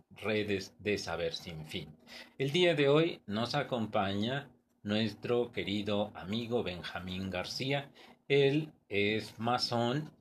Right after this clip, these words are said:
y ha tenido la, mm, buena, ah, iniciativa de crear videos de masonería, videos que, eh, están,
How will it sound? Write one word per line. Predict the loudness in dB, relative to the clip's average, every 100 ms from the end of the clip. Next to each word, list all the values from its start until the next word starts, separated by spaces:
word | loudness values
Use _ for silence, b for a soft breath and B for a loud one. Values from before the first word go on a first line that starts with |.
| _
y | -2 2 4 2 -4 -18 -8
ha | -4 -2
tenido | -2 0 2 2 2 0 -2 -6 -18 _ -20 _ -6
la, | 2 4 4 2 -2 -6
mm, | -4 -2 -2 -2
buena, | 2 4 4 2 2 -2 -10 _ _ -20 -20 -10
ah, | -4 -2 -2 -4 -10 -20 -12 -2
iniciativa | 0 2 0 0 0 0 -2 2 2 0 -4 -20 _ _ -18
de | -8 2 4 4 0 -6
crear | 0 4 4 2 0 -12 _ _ _ _ -14
videos | -6 0 4 4 2 -2 -8 -20 -20 -6
de | -2 0 0
masonería, | -2 -6 -6 -4 -4 0 2 0 -2 -14 _ _
videos | -4 0 2 0 -4 -14 _
que, | -4 -2 -2 -8 _ _ -8
eh, | -4 -4
están, | -2 0 2 2 0